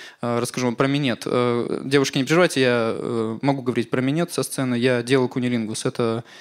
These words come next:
закон сцены. Отлизал, пожалуйста, к микрофону. Я могу это говорить. Я могу это говорить. Э, это правило.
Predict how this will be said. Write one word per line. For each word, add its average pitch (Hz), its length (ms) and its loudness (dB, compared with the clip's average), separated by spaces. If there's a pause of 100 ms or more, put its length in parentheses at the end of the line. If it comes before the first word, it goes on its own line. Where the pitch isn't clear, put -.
(440)
закон 139 380 2
сцены. 120 500 0 (560)
Отлизал, 160 380 4
пожалуйста, 127 480 2
к - 80 -12
микрофону. 123 460 -2
Я 127 480 4
могу 143 260 4
это 139 140 2
говорить. 139 260 4 (720)
Я 156 120 6
могу 180 240 4
это 143 140 2
говорить. 165 460 2 (440)
Э, 127 300 2
это 143 540 4 (540)
правило. 139 440 4